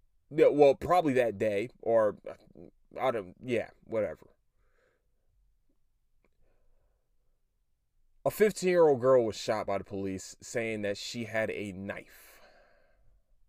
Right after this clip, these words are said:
Fifteen years of age. Saying that she has a knife.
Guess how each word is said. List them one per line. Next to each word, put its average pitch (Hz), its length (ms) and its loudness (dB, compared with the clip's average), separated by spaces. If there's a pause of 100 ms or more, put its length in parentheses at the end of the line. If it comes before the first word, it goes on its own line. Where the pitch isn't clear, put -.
(480)
Fifteen 151 640 -2 (160)
years 101 640 -8 (120)
of 92 220 -10
age. - 580 -20 (1300)
Saying 165 320 0
that 127 140 -2
she 127 140 -6
has 110 220 -4
a 95 60 -14
knife. - 480 -20